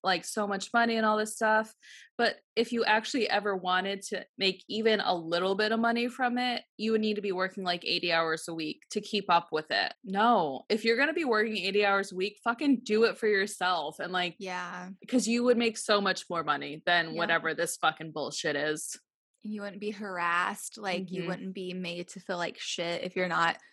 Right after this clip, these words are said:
Speaker 1: Yep.
Speaker 2: spending enough of your money, uh, for these
Speaker 1: Mm-hmm.
Speaker 2: products and getting all these people to sign up under you.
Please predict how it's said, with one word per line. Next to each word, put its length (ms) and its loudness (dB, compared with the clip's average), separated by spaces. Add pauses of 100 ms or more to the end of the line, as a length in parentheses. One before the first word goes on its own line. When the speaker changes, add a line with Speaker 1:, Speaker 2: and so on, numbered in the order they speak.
(400)
Speaker 1:
Yep. 120 2
Speaker 2:
spending 280 6
enough 320 4
of 120 0
your 240 6
money, 480 4
uh, 280 2 (200)
for 120 6
these 240 0
Speaker 1:
Mm-hmm. 80 -6
Speaker 2:
products 480 2
and 240 -4
getting 360 2
all 240 4
these 180 -2
people 320 -4
to 100 -2
sign 320 0
up 200 0
under 320 2
you. 500 -4